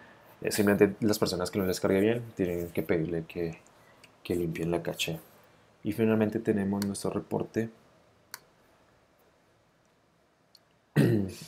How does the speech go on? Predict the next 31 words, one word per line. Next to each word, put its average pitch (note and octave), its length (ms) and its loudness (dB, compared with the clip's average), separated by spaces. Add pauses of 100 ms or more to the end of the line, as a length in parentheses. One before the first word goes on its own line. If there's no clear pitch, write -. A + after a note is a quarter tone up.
ejecutado, E2+ 840 -2 (840)
eh, E2 560 -4 (2500)
con - 140 -6
las - 80 -6
respuestas - 460 -6
que - 100 -6
necesitamos. E2 720 -8
¿Listo? - 380 -6 (1120)
Bueno, F#2+ 180 0
muchachos, F#2 540 -4
eso G2 300 0
era G2+ 100 4
lo G#2 120 2
que G#2+ 100 0
les G#2 100 2
quería F2+ 200 -2
mostrar F#2 300 -2
en F#2 40 -2
este G2 240 2
video. G#2 400 4 (680)
Espero F2+ 360 -2
que G#2 80 4
les F2+ 140 4
haya F2 160 4
gustado. B2 800 8
Eh, F#2 360 -2
no F2+ 80 -4
olviden F#2+ 300 -2
suscribirse F#2+ 480 -2
al F#2+ 80 -2
canal, A#2+ 500 2